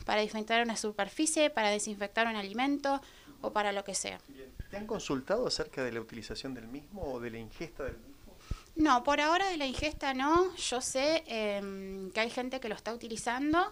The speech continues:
Speaker 1: ¿sí? Em,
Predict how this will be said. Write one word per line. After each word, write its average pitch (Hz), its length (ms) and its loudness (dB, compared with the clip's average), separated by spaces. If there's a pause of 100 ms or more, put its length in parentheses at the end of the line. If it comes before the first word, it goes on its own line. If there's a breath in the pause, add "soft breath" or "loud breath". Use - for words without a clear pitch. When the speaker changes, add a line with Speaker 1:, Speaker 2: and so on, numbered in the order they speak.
Speaker 1:
¿sí? 254 400 -4 (580 loud breath)
Em, 196 1700 0